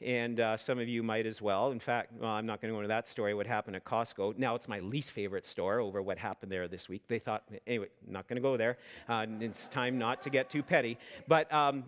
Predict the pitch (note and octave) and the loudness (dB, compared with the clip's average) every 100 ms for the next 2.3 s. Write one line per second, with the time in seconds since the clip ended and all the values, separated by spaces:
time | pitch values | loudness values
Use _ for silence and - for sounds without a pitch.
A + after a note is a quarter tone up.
0 | C#3 D#3+ - - - D#3+ C#3 C#3 D#3 C#3+ | 4 4 4 -14 -2 0 0 -2 -8 -14
1 | C#3+ C3+ G#3+ - - A3+ G3+ - F3 G3+ | -16 0 2 2 4 4 4 2 6 8
2 | A#3+ - G3 | 8 4 2